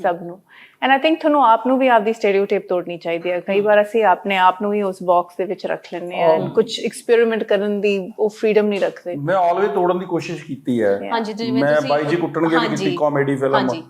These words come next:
Speaker 3: ਮੈਨੂੰ personally ਆਪਣਾ ਕੰਮ ਨਹੀਂ, ਮੈਂ ਖੁਦ ਆਪਣੇ ਆਪ ਨੂੰ, ਅਹ, ਕ੍ਰਿਟੀਸਾਈਜ਼ ਕਰਦਾ।
Speaker 2: ਹੂੰ।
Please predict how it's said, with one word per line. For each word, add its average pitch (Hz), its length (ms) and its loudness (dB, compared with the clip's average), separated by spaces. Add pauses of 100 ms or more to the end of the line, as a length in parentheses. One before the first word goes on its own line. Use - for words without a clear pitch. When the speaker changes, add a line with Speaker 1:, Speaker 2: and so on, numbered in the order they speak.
(280)
Speaker 3:
ਮੈਨੂੰ 156 160 0
personally 180 540 0
ਆਪਣਾ 170 240 2
ਕੰਮ 165 480 -2 (100)
ਨਹੀਂ, 156 180 0
ਮੈਂ 147 360 0
ਖੁਦ 139 160 -2
ਆਪਣੇ 143 260 2
ਆਪ 139 120 2
ਨੂੰ, 135 220 -6 (160)
ਅਹ, 139 60 -2
ਕ੍ਰਿਟੀਸਾਈਜ਼ 135 480 -2
ਕਰਦਾ। 98 380 -2 (180)
Speaker 2:
ਹੂੰ। 208 200 -10